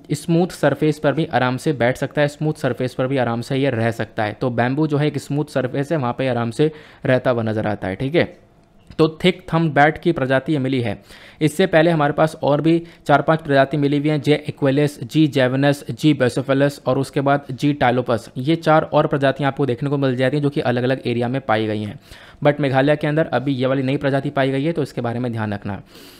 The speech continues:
ठीक है। अब ये कहाँ पे पाई गई है? नोंगखैलम वाइल्ड लाइफ सेंचुरी के पास में ही पाई गई है ये स्पीशी, और वहीं से recently एक और प्रजाति पाई गई थी, एक और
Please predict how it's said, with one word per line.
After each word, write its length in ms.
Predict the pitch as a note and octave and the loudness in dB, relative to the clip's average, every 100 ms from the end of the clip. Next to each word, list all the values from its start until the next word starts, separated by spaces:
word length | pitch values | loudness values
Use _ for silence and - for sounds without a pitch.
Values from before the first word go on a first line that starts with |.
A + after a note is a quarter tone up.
| - | -2
ठीक 100 | E3 | 2
है। 180 | D#3+ A#2 - - - | 4 2 -4 -6 2
अब 140 | D3+ | 2
ये 120 | E3 E3+ | 4 2
कहाँ 160 | D#3+ | 4
पे 60 | E3 | 4
पाई 200 | E3 E3 | 4 4
गई 120 | E3+ | 4
है? 60 | F3+ | 2
नोंगखैलम 840 | C#3+ C3 C#3 C#3+ C#3+ C#3+ D#3+ E3 - | 2 2 2 2 2 2 0 -2 -2
वाइल्ड 220 | B2 B2+ | 0 2
लाइफ 140 | C#3+ D#3 | 2 0
सेंचुरी 400 | D3 C3 C#3 C#3 | -2 -2 0 0
के 120 | D#3 | 0
पास 400 | D3+ A#2+ B2+ - | 0 2 2 2
में 100 | D3 | -2
ही 80 | D3+ | -2
पाई 260 | C#3 B2+ C3+ | 0 0 2
गई 160 | C#3 | 0
है 200 | C3 C#3+ | 0 0
ये 120 | C#3 | 0
स्पीशी, 400 | C3 - C3 - | -2 -4 -4 0
और 160 | D3+ D3+ | 0 2
वहीं 260 | C3 D3+ D#3+ | 2 2 2
से 300 | F3 F3 D#3+ - - - | 0 0 -4 -16 -14 -2
recently 520 | C3+ D3+ E3 D#3 F3+ | 0 2 0 2 0
एक 260 | E3+ D3 D#3+ | 2 0 4
और 140 | D#3+ | 2
प्रजाति 340 | D#3+ C#3+ C#3 D#3 | 2 2 2 2
पाई 220 | C#3+ C3+ | 2 2
गई 160 | C3 B2 | 0 0
थी, 240 | C#3 F3 - - - - - | -2 -4 -10 -20 -20 -8 2
एक 240 | D3+ D#3 | 2 4
और 240 | E3 E3+ | 4 2